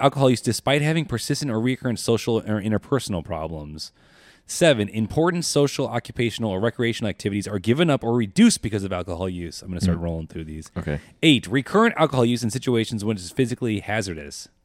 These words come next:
Speaker 1: There you go. That's like drinking and driving.
Speaker 2: Yep.
Speaker 1: To the easy one. Uh, nine, alcohol use is continued despite knowledge of having a persistent or recurrent physical or physiological problem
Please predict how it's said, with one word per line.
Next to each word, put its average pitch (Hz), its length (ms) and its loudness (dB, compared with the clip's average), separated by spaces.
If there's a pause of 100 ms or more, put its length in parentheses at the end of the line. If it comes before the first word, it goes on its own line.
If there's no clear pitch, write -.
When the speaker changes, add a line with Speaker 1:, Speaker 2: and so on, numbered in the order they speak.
(300)
Speaker 1:
There 92 200 -4
you 85 120 -6
go. 80 140 -8
That's 82 180 -6
like 87 100 -6
drinking 82 280 -8
and 85 80 -10
driving. 82 520 -10
Speaker 2:
Yep. 85 220 4 (540)
Speaker 1:
To 104 140 2
the 87 240 -4 (160)
easy 104 360 0
one. 90 300 -2
Uh, 101 360 2
nine, 120 360 2
alcohol 151 360 2
use 147 220 2
is 120 80 -8
continued 135 480 -2
despite 120 420 -2
knowledge 107 340 -2
of 92 100 -2
having 104 220 -2
a 95 60 -8
persistent 110 400 -8
or 101 60 -2
recurrent 101 360 -4
physical 135 380 0
or 107 80 0
physiological 110 640 -2
problem 107 720 -2